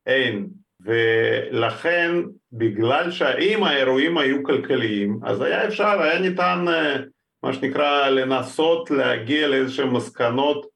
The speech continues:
כמותיות. אבל ברגע שמה שקורה פה זה אירוע חיצוני, אירוע פוליטי, אירוע שגורם לפחד ולפניקה,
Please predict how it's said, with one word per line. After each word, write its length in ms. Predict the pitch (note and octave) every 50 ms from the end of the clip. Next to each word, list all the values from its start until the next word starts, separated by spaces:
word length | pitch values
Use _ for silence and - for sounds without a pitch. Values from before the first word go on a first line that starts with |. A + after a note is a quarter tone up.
| _ _ _ _ _ _
כמותיות. 720 | - C3 C3 C3 C3 - - C#3 B2+ B2+ C3+ B2+ A#2 - -
אבל 180 | G#2+ G2+ G2+ G2+
ברגע 420 | G2+ G#2+ G#2+ A#2+ E3 F#3+ A#3 G3+
שמה 640 | - - F3 D3+ C#3+ C#3+ C3 C3 - A#2+ C3 D3 D#3
שקורה 520 | - - - - - C#3+ B2+ B2 C#3 E3 E3 E3 -
פה 360 | C#3 B2 B2 C3+ C3+ C3+ C3+ - _ _ _ _ _ _ _ _ _
זה 800 | F#2 F#2 G2+ A#2+ A#2+ A#2+ A#2+ A#2+ A#2+ A#2 A#2 A#2 A#2 A#2 A#2 - - _ -
אירוע 440 | C3 C#3 D3+ F3 G3 G#3 G#3+ G3+ G#3
חיצוני, 760 | - G#3 G3 - - - G3+ G3+ G#3 G#3+ A3 G#3 G3 F#3 F3
אירוע 480 | - C3+ C3+ C3+ D#3+ F3 F#3 F3+ F3+ -
פוליטי, 720 | - F3+ F3 F#3 G#3+ G#3+ G#3+ - - E3 C#3 B2 A2+ - - -
אירוע 380 | - B2 B2+ C3 D#3 F3 F#3 E3+
שגורם 500 | - - E3 C3+ C3+ D3 D3 E3 E3+ E3
לפחד 580 | D#3 C#3+ C#3+ C#3+ D#3+ D#3+ D#3+ D#3+ - E3+ D#3+ C#3
ולפניקה, 880 | C#3+ C#3+ C#3 C#3 B2+ - D#3+ D#3+ D#3+ D3+ C#3+ B2+ G#2+ - - A2 G2+